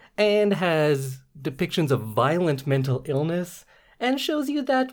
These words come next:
love isn't determined by anything more than physical proximity.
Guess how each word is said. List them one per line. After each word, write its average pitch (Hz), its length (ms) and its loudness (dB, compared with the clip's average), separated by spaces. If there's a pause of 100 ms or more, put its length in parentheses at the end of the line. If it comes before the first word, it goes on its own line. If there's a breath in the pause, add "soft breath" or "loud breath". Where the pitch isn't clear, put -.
love 240 300 -2
isn't 202 220 0
determined 175 560 -2
by 131 160 2
anything 160 420 0
more 131 260 2
than 110 300 0
physical 135 500 -4
proximity. 101 840 -4